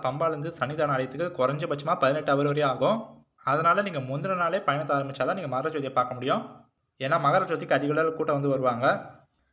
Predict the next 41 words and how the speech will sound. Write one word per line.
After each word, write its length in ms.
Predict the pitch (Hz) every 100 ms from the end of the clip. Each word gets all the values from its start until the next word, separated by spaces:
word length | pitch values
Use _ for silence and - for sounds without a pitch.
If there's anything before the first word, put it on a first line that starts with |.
| _
அடுத்து, 340 | - 143 175 151
பெரிய 240 | 160 208
பாதையில 340 | 233 202 175 143
பயணம் 260 | 143 170
பண்ண 180 | 175 151
பிறகு 220 | 156 175
மகர 220 | 165 139
ஜோதியை 220 | 160 165 143
பார்க்க 280 | 135 139
விருப்பப்படுறவங்க 560 | 143 139 151 - 131 170 -
பன்னெண்டாம் 380 | 135 165 202 196
தேதி 300 | 175 196 226
அல்லது 300 | 139 151 214
பதிமூணாம் 400 | 147 160 190 180
தேதி 200 | 139 131
நீங்க 160 | 135
பயணத்தை 340 | 127 135 143 131
ஆரம்பிக்கிறது 260 | 131 143
கரெக்டா 240 | 156 123 127
இருக்கும். 320 | 120 143 202
எருமேலியிலிருந்து 960 | 131 135 143 131 123 123 151 233 - - _ _ _ _ _ _ _ -
அழுதாக்கடவுல 580 | 139 208 233 208 185 220
காலையில 400 | 151 151 170 170
ஏழு 200 | 151 170
மணிலேருந்து 380 | 170 156 156 202
மாலை 300 | 135 147 139
நான்கு 340 | 131 151 156
மணி 140 | 147
வரையும் 240 | 147 147 139
அலோவ் 120 | 135
பண்றாங்க. 520 | 139 120 117 147 135
முக்குளியில 420 | 143 220 180 202
காலை 400 | - 139 139 143
ஏழு 160 | 131 170
மணிலேருந்து 500 | 160 156 143 175 214
மாலை 300 | 139 135 143
நான்கு 320 | 135 135 151
முப்பது 260 | 143 139 131
வரையும் 200 | 139 135
அலோவ் 120 | 139
பண்றாங்க. 460 | 127 117 127 214